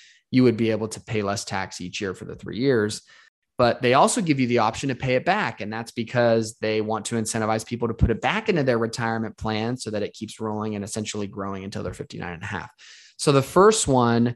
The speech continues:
was the cares Act released in March twenty twenty. Quick note on that too. If you, we have,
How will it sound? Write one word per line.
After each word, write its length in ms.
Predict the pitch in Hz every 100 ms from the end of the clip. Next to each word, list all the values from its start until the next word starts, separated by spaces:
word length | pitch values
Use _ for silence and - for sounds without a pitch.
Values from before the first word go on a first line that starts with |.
| -
was 340 | 117 117 117 110
the 100 | 113
cares 360 | - 127 113
Act 200 | 104 101
released 320 | 110 107 104 101
in 60 |
March 280 | 98 95 -
twenty 220 | 104 90
twenty. 440 | - 101 87 92 - _ _ _ _ _ -
Quick 200 | 202 202
note 240 | 180 156
on 120 | 139
that 200 | 139 135
too. 300 | - 143 127 -
If 220 | 175 175
you, 480 | 175 175 160 156 - _
we 160 | 139 131
have, 640 | 147 151 117 110 139 151